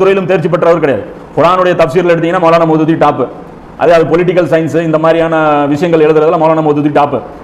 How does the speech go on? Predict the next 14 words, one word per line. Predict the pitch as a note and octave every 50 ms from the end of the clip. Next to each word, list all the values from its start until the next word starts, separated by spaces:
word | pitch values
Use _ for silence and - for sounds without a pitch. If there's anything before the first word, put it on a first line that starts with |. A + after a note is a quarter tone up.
| - - - D3+
இஸ்ரார் | C#3 G3 F#3+ F#3 F3+
அஹமது | F3 E3+ E3 E3
எடுத்தீங்கன்னா | D#3+ - D#3+ D#3+ E3 F#3+ - E3
குர்ஆனை | D#3+ F3 F#3 F3+ E3+ C#3+
பயானாக | C#3 D3+ F3 G3 G3+ G3 F#3+ F3 E3+
செய்வதில் | E3+ F3 F3 E3 F3 F#3 -
டாப். | D3+ D3+ D3 C3 A#2+ - - - - - - - - - -
அதே | F3+ G#3 G#3+ G3
வந்து | F#3+ G3 F#3+
இம்ரான் | F3+ G3 G3 F#3+
ஹுசைன் | D3+ C#3+ F3 E3+
எடுத்தீங்கன்னா | E3 D#3+ E3+ F3 G3 G3 E3+
மறுமை | F3 G3 G3+ G3+ F#3+
நாளுடைய | F#3 F#3 F3+ F3